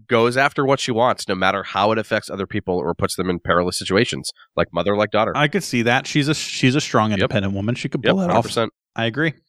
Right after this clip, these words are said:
Speaker 2: I'm Gizmo also asked, "What does Claire do in the middle of a play?"
Speaker 1: She got up and yelled,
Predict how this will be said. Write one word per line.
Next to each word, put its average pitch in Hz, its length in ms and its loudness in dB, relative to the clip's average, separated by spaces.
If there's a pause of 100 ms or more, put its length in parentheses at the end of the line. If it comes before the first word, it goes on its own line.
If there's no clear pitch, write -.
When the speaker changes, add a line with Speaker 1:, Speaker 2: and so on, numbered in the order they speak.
(140)
Speaker 2:
I'm 151 220 2
Gizmo 165 260 0
also 156 460 2
asked, 151 400 2 (140)
"What 147 340 0
does 170 180 2
Claire 165 440 2
do 156 240 2
in 135 80 2
the 110 80 2
middle 135 320 2
of 143 80 2
a 151 80 2
play?" 95 560 0 (420)
Speaker 1:
She - 240 -2
got 143 160 4
up 156 160 2
and 131 100 -2
yelled, 131 360 2